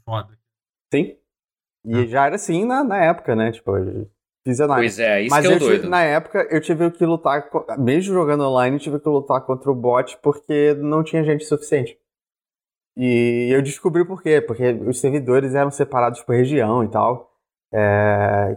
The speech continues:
Speaker 2: que parece que não é mais o que eles fazem e é meio importante, porque a comunidade era um pouquinho pequena.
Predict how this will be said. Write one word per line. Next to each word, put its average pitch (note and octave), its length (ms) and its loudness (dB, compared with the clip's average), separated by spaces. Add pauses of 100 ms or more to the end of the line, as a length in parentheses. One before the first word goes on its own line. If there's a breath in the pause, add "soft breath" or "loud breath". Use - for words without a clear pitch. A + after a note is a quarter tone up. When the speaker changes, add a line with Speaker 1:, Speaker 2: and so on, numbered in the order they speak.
(120)
Speaker 2:
que - 80 -8
parece A#2+ 300 -2
que D#3 80 -2
não D3 160 0
é B2+ 80 0
mais B2 220 0
o - 40 -20
que - 60 -2
eles B2+ 120 -2
fazem C3+ 800 -2
e C#3+ 400 -8
é C3 60 -2
meio C#3+ 180 2
importante, D3 480 -2
porque A2 260 -4
a B2+ 60 0
comunidade A#2+ 560 0
era C3+ 120 2
um D3+ 60 -4
pouquinho F3+ 420 -4
pequena. G2+ 480 -4